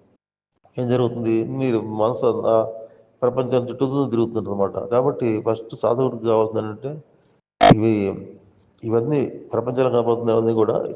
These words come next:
శాశ్వతం కాదనేది తెలియాలి మొదట. వైరాగ్య, అది ఎట్లా, అది వైరాగ్య స్థితి అనేది మనిషికి రావాలి. వైరాగ్య స్థితి ఎట్లా వస్తుంది? జిజ్ఞాస ద్వారా. జిజ్ఞాస ద్వారా వైరాగ్య స్థితిలో వస్తుంది. జిజ్ఞాస ద్వారా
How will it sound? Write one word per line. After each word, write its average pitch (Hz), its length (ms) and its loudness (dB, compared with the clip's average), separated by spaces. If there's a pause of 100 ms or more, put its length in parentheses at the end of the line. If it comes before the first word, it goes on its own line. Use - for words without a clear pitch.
శాశ్వతం 127 400 0
కాదనేది 117 460 0
తెలియాలి 104 540 0
మొదట. 101 200 -10 (960)
వైరాగ్య, 113 500 4
అది 117 120 4
ఎట్లా, 117 500 4
అది 104 280 0
వైరాగ్య 120 400 4
స్థితి - 240 -4
అనేది 127 220 2
మనిషికి 113 360 -2
రావాలి. 95 340 2 (920)
వైరాగ్య 131 360 10
స్థితి 127 200 0
ఎట్లా 123 200 4
వస్తుంది? 120 380 0
జిజ్ఞాస 117 300 2
ద్వారా. 117 320 4
జిజ్ఞాస 117 500 0
ద్వారా 107 360 2 (140)
వైరాగ్య 110 360 4
స్థితిలో 110 300 -4
వస్తుంది. - 240 -8
జిజ్ఞాస 123 500 -2
ద్వారా 127 460 0